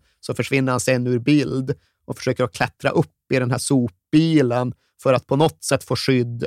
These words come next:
eller flykt. Men blir ju ikapphunnen av, ja, men,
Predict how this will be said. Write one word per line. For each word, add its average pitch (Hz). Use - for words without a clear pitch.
eller 123
flykt. -
Men 160
blir 135
ju 131
ikapphunnen 123
av, -
ja, -
men, 113